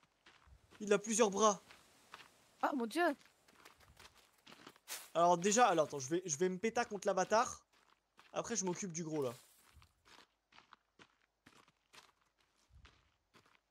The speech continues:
Speaker 1: Il a un cri de, de zinzin.
Speaker 2: Ok, manque juste, euh, l'histoire que ça va me faire et ça... Ok, carré. Où ? Attends, c'est où ? Where are you ?
Speaker 1: Tu te souviens là où on va d'habitude ? Bah, je suis là.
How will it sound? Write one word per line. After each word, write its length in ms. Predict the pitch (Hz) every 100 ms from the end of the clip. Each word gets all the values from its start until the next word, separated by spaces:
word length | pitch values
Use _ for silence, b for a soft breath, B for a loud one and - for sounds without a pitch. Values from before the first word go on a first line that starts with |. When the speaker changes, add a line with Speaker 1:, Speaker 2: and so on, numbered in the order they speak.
| _ - - _
Speaker 1:
Il 140 | 170 160
a 60 |
un 100 | 160
cri 240 | 151 - 165
de, 140 | 156
de 200 | 151 151
zinzin. 380 | 147 170 143 127 _ _ _ - - _ _ -
Speaker 2:
Ok, 180 | 220 233
manque 240 | 214 202 -
juste, 260 | 277 -
euh, 120 | 202 185
l'histoire 480 | 214 220 - 226 -
que 60 |
ça 80 | 202
va 240 | 196 - 208
me 80 | 208 -
faire 200 | 233 240 - _
et 60 | -
ça... 180 | - - -
Ok, 80 | - -
carré. 140 | - - - -
Où ? 140 | - 262
Attends, 180 | 247 247
c'est 120 | 240
où ? 160 | 247 277 -
Where 180 | 196
are 100 | 202
you ? 220 | 202 220 247 - - _ _ _ _ - _ _ -
Speaker 1:
Tu 80 | 170
te 60 |
souviens 180 | 196 254
là 120 | 254
où 40 | 208
on 20 |
va 140 | 202
d'habitude ? 400 | 196 196 240 233
Bah, 60 | 196
je 40 | 156
suis 120 | 180
là. 120 | 143